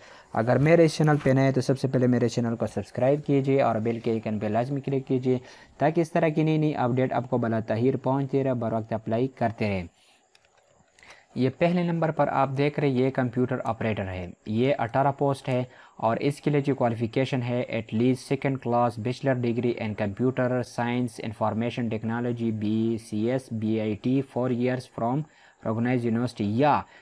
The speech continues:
सेकंड क्लास बैचलर या इसके साथ बैचलर भी हो और एक सारा डीआईटी डिप्लोमा हो, तो वो भी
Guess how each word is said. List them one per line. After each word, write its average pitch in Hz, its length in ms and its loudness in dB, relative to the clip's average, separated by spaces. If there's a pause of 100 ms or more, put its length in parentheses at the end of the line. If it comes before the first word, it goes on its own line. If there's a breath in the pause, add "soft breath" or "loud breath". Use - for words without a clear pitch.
सेकंड 185 400 -2
क्लास 147 260 0
बैचलर 151 400 2
या 135 220 4
इसके - 280 -4
साथ 139 180 2
बैचलर 147 420 0
भी 147 120 4
हो 135 220 6
और 117 240 4
एक 123 180 2
सारा 127 240 2
डीआईटी 113 320 0
डिप्लोमा 120 520 -2
हो, 113 240 0
तो 110 160 -6
वो 110 140 -2
भी 123 220 0